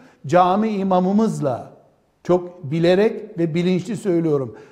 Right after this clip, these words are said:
camide namaz kıldıran imamımızla bakkalımızı aynı tutacaktık. Camidekine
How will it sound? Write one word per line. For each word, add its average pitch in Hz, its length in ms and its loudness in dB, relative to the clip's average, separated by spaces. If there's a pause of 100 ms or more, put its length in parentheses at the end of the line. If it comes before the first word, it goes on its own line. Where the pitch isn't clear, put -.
(160)
camide 208 640 0 (280)
namaz 208 540 0
kıldıran 208 680 0
imamımızla 175 920 0 (280)
bakkalımızı 165 1200 -2 (160)
aynı 165 300 0
tutacaktık. - 840 -18 (1400)
Camidekine 214 880 -2